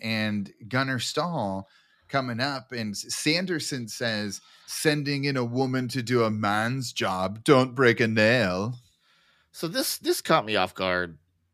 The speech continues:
Speaker 2: Now, now watching it back now, this caught me off guard because this seems very, very uncharacteristic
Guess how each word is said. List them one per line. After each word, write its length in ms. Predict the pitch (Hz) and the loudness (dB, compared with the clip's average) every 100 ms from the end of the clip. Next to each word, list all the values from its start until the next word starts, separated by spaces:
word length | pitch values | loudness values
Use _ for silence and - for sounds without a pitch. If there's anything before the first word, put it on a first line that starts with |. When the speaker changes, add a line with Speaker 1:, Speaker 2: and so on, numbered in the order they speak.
| _ | _
Speaker 2:
Now, 360 | 120 120 127 90 | 2 4 4 2
now 360 | 127 139 139 | 2 4 4
watching 360 | 127 127 131 143 | 2 -2 -2 -6
it 80 | 104 | -6
back 180 | 92 - | -6 -6
now, 160 | 87 | -6
this 180 | 98 143 | -6 -6
caught 220 | - 143 | -4 -4
me 80 | 107 | -2
off 180 | 90 - | -4 -4
guard 380 | 92 87 85 - _ _ _ _ _ _ _ _ | -4 -4 -4 -10 _ _ _ _ _ _ _ _
because 300 | - 117 117 | -10 -6 -4
this 160 | 131 175 | -4 -4
seems 340 | - 180 139 | -4 -4 -4
very, 880 | 110 113 117 117 107 104 98 87 95 - _ | -4 2 4 4 2 0 -2 -6 -10 -18 _
very 420 | 101 120 117 107 98 | -12 -2 2 2 2
uncharacteristic 1300 | 101 98 - 104 92 - 90 90 - 80 76 - | 0 -2 -4 -2 -2 -4 -6 -6 -6 -10 -10 -14